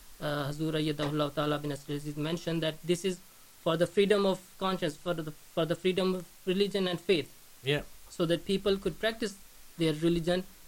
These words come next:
Speaker 1: And he also quoted that verse, well-known verse, which is a fundamental principle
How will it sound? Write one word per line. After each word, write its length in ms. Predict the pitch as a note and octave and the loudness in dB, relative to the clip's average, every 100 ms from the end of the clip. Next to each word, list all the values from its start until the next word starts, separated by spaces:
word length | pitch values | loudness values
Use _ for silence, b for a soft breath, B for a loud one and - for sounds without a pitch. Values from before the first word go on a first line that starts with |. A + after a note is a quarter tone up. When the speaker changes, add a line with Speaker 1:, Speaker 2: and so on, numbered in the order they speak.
| - | -6
Speaker 1:
And 160 | E3 D#3+ | -2 0
he 260 | E3 E3 | 2 2
also 360 | E3 F3 - E3 | 2 0 0 -2
quoted 400 | F3 D#3 E3+ D#3+ | 0 0 -2 0
that 160 | D#3 D#3 | -2 0
verse, 340 | D#3+ E3+ - - - - - | 0 0 -6 -18 -18 -18 -4
well-known 460 | E3 D#3+ D#3 D#3+ D3+ | 0 2 2 2 2
verse, 300 | D#3+ G3 - - - - | 2 0 -14 -20 -20 -8
which 180 | D#3 D3 - - A3+ | -2 -2 -4 -18 -6
is 240 | D#3+ D#3 | -6 -2
a 100 | D3+ | -4
fundamental 680 | D3 F3 E3+ F3 G3 G3 F3 | 0 2 4 4 4 4 0
principle 540 | E3+ F3+ F3+ D#3+ D#3+ | 2 0 0 -2 -2